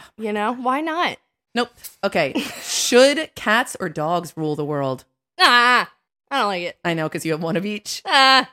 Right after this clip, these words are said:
Speaker 2: <laughs> These are the hard questions in life that we need answered today.
Speaker 1: Rule the world? Come on.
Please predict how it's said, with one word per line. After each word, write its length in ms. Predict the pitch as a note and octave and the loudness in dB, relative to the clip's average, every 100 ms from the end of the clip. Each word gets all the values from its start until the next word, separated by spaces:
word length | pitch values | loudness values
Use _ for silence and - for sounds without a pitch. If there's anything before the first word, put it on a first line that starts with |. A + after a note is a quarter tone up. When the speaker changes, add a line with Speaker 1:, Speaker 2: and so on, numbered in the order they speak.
| - | -10
Speaker 2:
<laughs> 1300 | G#3 - - _ _ _ - - - - _ _ - | -12 -12 -14 _ _ _ -10 -10 -12 -20 _ _ -6
These 180 | G#3+ D4+ | -2 0
are 60 | |
the 100 | D#4 | 0
hard 220 | B3+ B3+ | 0 -2
questions 400 | B3+ A3 - F#3 | -2 -4 -2 -4
in 80 | E3 | -2
life 180 | D3+ D3+ | -4 -4
that 120 | D3+ | -4
we 120 | F3 | -2
need 160 | A3 G3 | -2 0
answered 360 | E3 D#3+ C#3+ - | 0 0 -4 -6
today. 260 | C3 A#2+ | -4 -4
Speaker 1:
Rule 320 | D#4+ F4+ G4+ F#4+ | -2 0 0 0
the 140 | F#4 | -2
world? 640 | A3+ A3+ A3+ A#3 C4+ A#3 C#4 _ | 0 0 2 2 0 -4 -12 _
Come 240 | - C4+ | -8 -6
on. 520 | G3+ D#3+ D#3+ E3 D#3 | -4 -8 -10 -10 -12